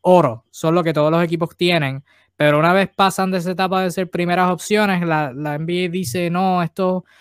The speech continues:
jugadores de rol no pueden servir así porque, porque yo no puedo tener anotadores, jugadores con mentalidad de score first como jugadores de rol, porque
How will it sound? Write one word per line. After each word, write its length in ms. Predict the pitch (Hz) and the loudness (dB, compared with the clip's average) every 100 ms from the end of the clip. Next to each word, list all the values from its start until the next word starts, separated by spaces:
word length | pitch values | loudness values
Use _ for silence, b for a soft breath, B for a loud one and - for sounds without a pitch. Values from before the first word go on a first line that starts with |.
| b | b
jugadores 420 | _ 180 180 185 170 | _ 4 4 4 2
de 100 | 175 | 0
rol 240 | 185 190 | 2 0
no 120 | 180 | 0
pueden 180 | 165 175 | 0 0
servir 300 | 165 180 180 | -2 -4 -2
así 240 | 185 - 202 | -2 -2 -4
porque, 640 | 175 160 _ 143 139 135 | -4 -6 _ -2 -2 -4
porque 200 | - 139 | -8 -4
yo 80 | 143 | -2
no 100 | 151 | -2
puedo 160 | 160 170 | 0 -2
tener 260 | 165 170 165 | 0 0 0
anotadores, 800 | 156 147 147 143 143 165 165 160 _ _ | -2 -4 -4 -2 0 0 -2 -6 _ _
jugadores 420 | 160 143 151 170 | -2 0 0 -2
con 140 | - 180 | -2 -2
mentalidad 500 | 175 185 175 175 175 | -2 0 0 0 -2
de 140 | 165 | -4
score 380 | - - 175 170 | -8 -2 -2 -2
first 380 | - 180 175 - | -2 -2 -2 -4
como 220 | 156 139 | -4 -4
jugadores 400 | 143 135 139 143 | -2 -2 -4 -4
de 80 | 151 | -4
rol, 300 | 131 110 104 _ | -4 -12 -14 _
porque 560 | 131 127 - 123 120 | -16 -16 -14 -12 -14